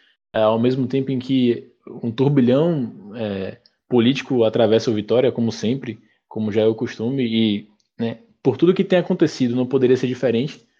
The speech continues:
mas dentro de campo, a minha expectativa é que o Vitória consiga, é, dar alegrias pra gente, né, que a gente vença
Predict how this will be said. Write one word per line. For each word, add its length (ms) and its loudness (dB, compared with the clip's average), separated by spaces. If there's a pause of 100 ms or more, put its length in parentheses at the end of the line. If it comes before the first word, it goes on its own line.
(340)
mas 560 -2
dentro 380 0
de 100 -4
campo, 600 -4
a 80 -8
minha 160 -4
expectativa 640 -4
é 40 -2
que 140 -6
o 20 -6
Vitória 320 -2
consiga, 600 -4 (380)
é, 240 -2
dar 140 2
alegrias 380 4
pra 200 2
gente, 200 0
né, 120 -2
que 80 -6
a 40 0
gente 200 -4
vença 500 0